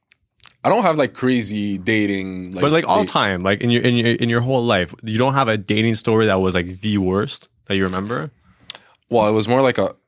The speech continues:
Speaker 1: not a date, but we're supposed to fuck, and it was, it ended up being a terrible experience.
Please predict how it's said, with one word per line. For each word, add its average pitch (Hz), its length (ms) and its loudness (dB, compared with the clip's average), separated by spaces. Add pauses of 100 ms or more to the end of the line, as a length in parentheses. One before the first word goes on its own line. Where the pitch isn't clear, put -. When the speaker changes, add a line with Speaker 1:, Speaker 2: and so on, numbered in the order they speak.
(160)
Speaker 1:
not 101 340 0
a 104 60 2
date, 101 340 0 (120)
but 95 180 0
we're 90 200 2
supposed - 580 0
to - 40 -4
fuck, - 560 -2
and 87 180 0
it 82 60 0
was, 80 340 0 (260)
it - 200 -2
ended 92 240 0
up 87 140 0
being 85 180 -2
a 80 60 -4 (160)
terrible 82 760 -2 (100)
experience. - 680 -6